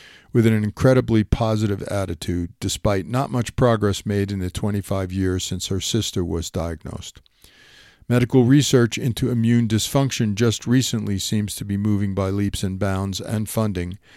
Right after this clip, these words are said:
as the long covid cohort exhibits similar symptomatology,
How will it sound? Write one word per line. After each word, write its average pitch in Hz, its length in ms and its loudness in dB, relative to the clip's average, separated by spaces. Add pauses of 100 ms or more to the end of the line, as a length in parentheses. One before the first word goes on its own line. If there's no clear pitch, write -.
(280)
as 101 180 0
the 110 80 2
long 120 320 2
covid 110 460 4
cohort 113 560 4
exhibits 104 520 -2
similar 117 400 0
symptomatology, 101 1120 -2